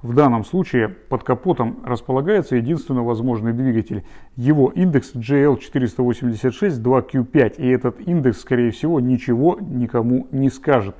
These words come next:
Данный двигатель, собственная китайская разработка, по конструктиву это рядная четверка с двумя верхними распредвалами.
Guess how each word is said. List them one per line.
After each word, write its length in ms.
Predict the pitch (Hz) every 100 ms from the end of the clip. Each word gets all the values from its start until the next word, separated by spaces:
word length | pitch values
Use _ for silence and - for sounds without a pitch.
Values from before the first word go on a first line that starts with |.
| - - -
Данный 360 | 123 147 123 120
двигатель, 460 | 143 175 156 127
собственная 540 | - 147 107 - 113 113
китайская 540 | - 117 123 - 120
разработка, 680 | 117 113 127 147 196 - 139
по 220 | - 147
конструктиву 800 | 127 120 - 127 - 160 123 117
это 300 | 143 131 117
рядная 420 | 123 127 110 107
четверка 540 | - 123 151 190 - 127
с 40 |
двумя 320 | 117 123 127
верхними 380 | 135 117 123 113
распредвалами. 840 | 110 - 117 113 123 131 120 107